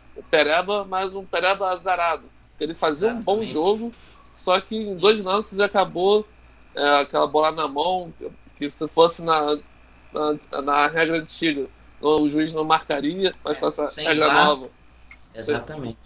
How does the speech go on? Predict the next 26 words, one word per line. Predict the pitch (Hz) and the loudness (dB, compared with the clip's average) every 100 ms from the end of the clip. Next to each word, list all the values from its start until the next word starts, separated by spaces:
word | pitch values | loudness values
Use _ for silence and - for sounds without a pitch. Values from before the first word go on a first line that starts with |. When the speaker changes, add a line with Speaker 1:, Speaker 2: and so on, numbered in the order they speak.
| - - - 139 | -20 -20 -18 -16
Speaker 1:
Então, | 135 143 147 170 175 165 147 - - | -10 -4 -2 -2 -6 -10 -12 -18 -8
o | 143 | 0
Luan | 156 180 | 0 0
fez | 175 175 | -6 -6
um | |
bom | 165 170 170 | -6 -6 -6
jogo, | 147 151 170 190 185 - - - - - - - - | -4 -2 0 -4 -8 -12 -20 -20 -20 -20 -20 -20 -12
é, | 170 175 190 220 202 - | -4 0 4 2 2 -6
mas | 175 190 | -4 -2
um, | 220 208 - - - - - | -4 -6 -18 -20 -20 -16 -6
faltou | 214 254 247 | -2 0 2
um | |
pouquinho | 254 247 269 254 | 2 0 0 4
mais | 254 247 | 4 4
de | 202 | 0
capricho | 262 247 - 220 - - 156 156 | -2 -2 0 0 -2 -8 -12 -8
ali, | 151 151 143 160 156 135 - - - | -2 -2 0 -2 -2 -4 -12 -18 -6
é, | 143 | -4
na | 147 147 143 131 - - | 0 2 2 -2 -4 0
parte | 151 - 165 | 0 2 -2
ofensiva | 160 165 160 151 - 143 | 0 -4 -8 -6 -4 -2
do | 143 | -4
Palmeiras. | 135 147 131 123 120 123 - - - - - - | -2 -2 -2 -6 -8 -10 -14 -20 -20 -20 -20 -14
Speaker 2:
Álvaro, | 202 156 139 131 - 143 | -12 -12 -14 -18 -18 -10
na | 160 | -4
realidade | 185 202 165 131 156 175 127 117 127 | -2 -2 -2 0 2 4 2 -6 -12